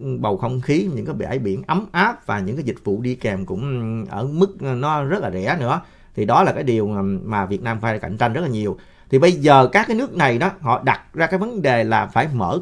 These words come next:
cửa cái nền kinh tế. Thì, ừm, Thái Lan họ dự định, ngay cả Indonesia này nữa, Mã Lai thì họ cũng đề, muốn mở lại cái nền kinh tế của họ du lịch đó là khoảng chừng đầu tháng bảy.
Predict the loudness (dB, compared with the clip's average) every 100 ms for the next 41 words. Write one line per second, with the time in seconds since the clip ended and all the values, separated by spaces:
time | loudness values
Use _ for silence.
0 | -2 -2 -2 -4 -4 -4 0 2 2 0
1 | _ _ -6 2 4 4 2 0 -2 -2
2 | 2 4 6 4 4 0 2 0 0 -2
3 | -2 -2 -2 -2 -2 -2 -2 -2 -2 -2
4 | 0 2 2 0 -2 0 0 4 6 6
5 | 2 -2 -2 -4 -2 -2 -4 -4 -6 -8
6 | -10 _ 2 6 6 4 0 0 2 0
7 | -2 -6 -4 -2 -2 -2 -2 0 0 0
8 | -2 0 0 2 2 2 0 -4 -4 _
9 | -6 -4 -2 -4 -8 -6 -4 -4 -4 -4
10 | -2 -2